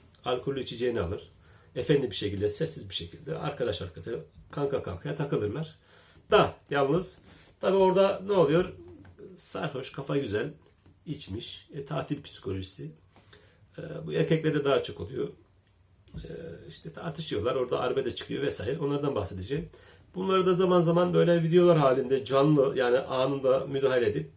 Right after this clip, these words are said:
videoyu çekip kanala atacağım. Yani şunu demek istiyorum. Bu ne işimize yarayacak kardeşim? Niye böyle bir şey yapacağım?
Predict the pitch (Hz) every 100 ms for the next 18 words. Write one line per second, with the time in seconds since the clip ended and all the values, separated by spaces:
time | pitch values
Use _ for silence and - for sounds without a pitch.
0 | _ 131 131 131 - 98 160 160 - -
1 | - _ - 127 135 139 139 113 95 127
2 | 143 - - - - _ - - 190 208
3 | 196 170 - 139 117 107 120 151 160 208
4 | 208 196 165 160 120 107 104 - 95 95
5 | 90 92 92 104 160 190 180 165 143 131
6 | - - 156